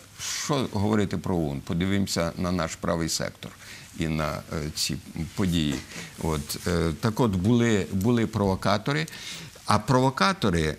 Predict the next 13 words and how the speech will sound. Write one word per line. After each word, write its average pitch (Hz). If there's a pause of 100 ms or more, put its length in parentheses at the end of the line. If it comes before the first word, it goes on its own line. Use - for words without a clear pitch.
е, 85
викликають 110
взаємну 117
недовіру 107
всередині 117
організації. 80 (460)
І 139
нарешті 120
найбільше, 98
що 107
засуджував, 95 (760)
е, 92
Шептицький, 98